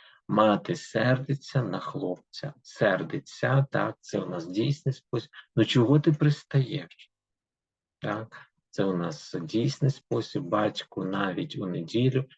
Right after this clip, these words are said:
відпочити не даєш. Так, е, теж у нас дійсний. «Не кричи», говорить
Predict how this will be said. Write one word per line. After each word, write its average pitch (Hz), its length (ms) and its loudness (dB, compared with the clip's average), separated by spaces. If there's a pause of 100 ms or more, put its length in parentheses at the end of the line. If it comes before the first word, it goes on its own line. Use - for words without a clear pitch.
(160)
відпочити - 1200 2 (320)
не 92 320 0
даєш. 87 840 -2 (520)
Так, 104 420 -2
е, 90 420 -4
теж 85 400 -2
у 92 40 -6
нас 85 180 -4
дійсний. 85 440 -6
«Не 98 100 0
кричи», 110 640 0
говорить 87 540 -6